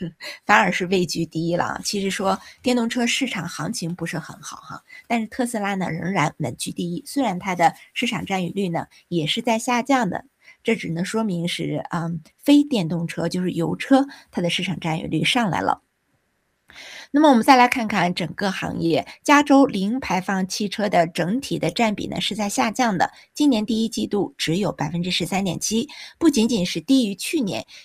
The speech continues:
也是低于前年市场预期的百分之二十一，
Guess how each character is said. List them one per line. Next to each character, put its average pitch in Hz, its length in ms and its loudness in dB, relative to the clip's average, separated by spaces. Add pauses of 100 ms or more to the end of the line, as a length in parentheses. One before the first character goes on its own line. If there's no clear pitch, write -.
也 180 120 2
是 190 160 -2
低 269 320 6
于 175 140 -4
前 180 400 -2
年 214 220 -2
市 - 180 -6
场 - 280 -8
预 233 140 -2
期 - 280 2
的 - 220 2 (160)
百 165 120 -4
分 165 140 -4
之 170 80 -2
二 160 120 0
十 165 140 -6
一， 170 220 -4